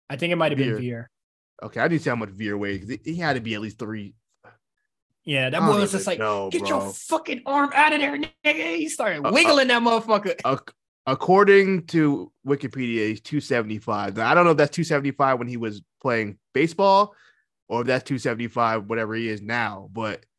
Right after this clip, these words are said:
Speaker 2: that's a
Speaker 1: Mm.
Speaker 2: lot of weight to be picking, like, deadlift like that.
Speaker 1: Hey, man, the Creed Bros are
Speaker 2: And
Speaker 1: different.
Speaker 2: then s-, Julius is a different type of dude. But yeah, this match, I wasn't really into it. It, it felt
Speaker 1: No.
Speaker 2: really, really slow and just like, eh.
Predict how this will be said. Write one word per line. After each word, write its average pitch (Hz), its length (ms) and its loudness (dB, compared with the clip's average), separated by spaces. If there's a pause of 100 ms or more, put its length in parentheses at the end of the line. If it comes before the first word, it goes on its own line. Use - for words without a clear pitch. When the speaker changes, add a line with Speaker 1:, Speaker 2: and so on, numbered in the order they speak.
(120)
Speaker 2:
that's 127 240 0
a 151 40 2
Speaker 1:
Mm. 147 40 4
Speaker 2:
lot 147 220 6
of 139 80 4
weight 151 160 4
to 131 40 0
be 123 60 0
picking, 117 300 -4
like, 117 180 -6
deadlift 120 380 -2
like 107 160 -10
that. 101 260 -6 (840)
Speaker 1:
Hey, 160 140 -6
man, 131 160 -4
the 131 60 -4
Creed 202 260 0
Bros 160 220 2
are - 20 -2
Speaker 2:
And 147 80 4
Speaker 1:
different. 147 180 4
Speaker 2:
then 170 200 6
s-, - 220 -8 (680)
Julius 175 380 2
is 117 60 -12
a 113 60 -6
different 117 320 -4
type 110 200 -6
of 104 80 -12
dude. 101 300 -2 (440)
But 165 140 8
yeah, 170 140 8
this 180 140 6
match, 196 240 2
I 147 140 0
wasn't 143 340 2
really 120 300 -2
into 117 280 -4
it. 113 160 -2
It, 120 80 -10 (100)
it 120 160 -8
felt 120 220 0
Speaker 1:
No. 104 40 -8
Speaker 2:
really, 110 240 -4
really 104 300 -8
slow 101 560 -8
and 95 180 -14
just 98 180 -16
like, 98 260 -10
eh. 127 420 -2